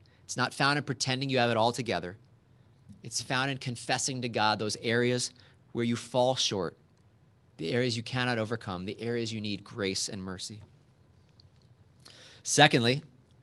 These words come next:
it's found in dependence, dependence, recognizing your continual need for God.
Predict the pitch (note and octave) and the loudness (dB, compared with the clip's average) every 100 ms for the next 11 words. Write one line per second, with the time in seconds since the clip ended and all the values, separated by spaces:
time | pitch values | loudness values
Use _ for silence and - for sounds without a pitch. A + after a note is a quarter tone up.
0 | _ _ - _ _ _ - - - - | _ _ -20 _ _ _ -20 -20 -14 -12
1 | - B2+ C#3 C3+ A2+ A2+ A#2+ C3 G#2 G#2+ | 0 2 2 2 -2 -2 -2 -2 -4 -6
2 | - - - - _ _ A2+ B2+ B2 G#2+ | -10 -12 -20 -20 _ _ 0 0 2 -2
3 | E2+ D#2+ - - - - _ _ - - | -2 -6 -8 -10 -10 -18 _ _ -20 -20
4 | - - - - _ A2 B2+ - D3+ C#3+ | -20 -20 -20 -20 _ 0 0 2 0 4
5 | C3+ B2+ B2+ A#2 B2 A2+ - B2 B2 B2+ | 4 2 0 -2 -4 -4 -2 0 0 -2
6 | B2+ G#2+ G#2 G#2 - G2+ G2+ F#2 F2 | -2 -4 -4 -4 -6 -6 0 0 0